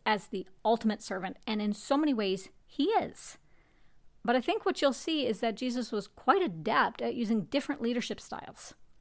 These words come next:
So let's just take a look at a few examples. Matthew sixteen, verses fourteen through sixteen, he asks his disciples for their thoughts on who he is. So he's getting their feedback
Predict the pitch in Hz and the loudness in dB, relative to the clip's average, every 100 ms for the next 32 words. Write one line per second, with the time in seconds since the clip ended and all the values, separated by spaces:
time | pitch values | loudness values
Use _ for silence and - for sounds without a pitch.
0 | - - - - - 226 208 202 - _ | -20 -20 -20 -16 0 4 4 0 -6 _
1 | - 294 - 440 320 320 285 285 226 - | 2 2 2 0 0 2 2 2 -2 0
2 | 208 165 180 - - - - - - _ | -2 -2 -8 -10 -14 -16 -18 -20 -20 _
3 | - _ _ - - 262 311 - 349 - | -20 _ _ -4 6 8 8 6 2 2
4 | 339 - 285 294 277 226 202 - 175 - | -4 -2 2 4 4 0 -2 -2 0 0
5 | - 233 233 214 226 - 247 254 262 - | 0 0 -2 -6 -8 -4 0 2 0 -4
6 | - - 294 - - 277 - - - 392 | -20 -6 -4 0 6 6 6 -4 0 0
7 | 381 285 339 359 240 226 - 269 294 - | 0 2 4 4 2 -2 -2 2 2 2
8 | 302 269 - - 220 147 - 202 175 220 | 4 2 2 -2 -2 -2 -6 -4 -2 0
9 | 320 - - - - - - - 277 233 | 0 -2 -12 -14 -20 -20 -20 2 6 8
10 | 226 - - - 370 - 269 294 254 - | 6 0 -4 0 2 4 4 4 2 2
11 | 339 427 180 - | 0 2 0 -2